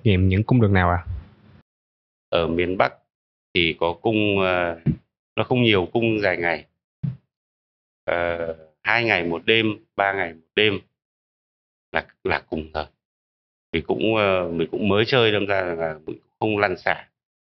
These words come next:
Speaker 2: Nhưng sau khi mua xe thì mình chạy được một cung rất là đặc biệt, là cung chuyến đầu tiên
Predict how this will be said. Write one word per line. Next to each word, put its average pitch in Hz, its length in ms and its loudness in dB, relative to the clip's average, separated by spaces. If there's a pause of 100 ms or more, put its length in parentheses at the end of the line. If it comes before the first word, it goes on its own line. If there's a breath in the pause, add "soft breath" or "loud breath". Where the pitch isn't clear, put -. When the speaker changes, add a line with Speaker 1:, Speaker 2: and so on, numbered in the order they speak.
(260)
Speaker 2:
Nhưng 143 320 2
sau 123 360 0
khi 123 140 4
mua 117 380 0
xe 101 760 0 (320)
thì 85 420 0 (540)
mình 82 380 -2 (200)
chạy - 180 -2
được 85 120 -2
một 82 200 -6
cung 92 500 -2 (1500)
rất 165 100 2
là 147 120 2
đặc 104 200 0
biệt, 98 160 -2 (1080)
là 82 300 0
cung 90 540 -2
chuyến 107 180 2
đầu 117 220 2
tiên 107 360 0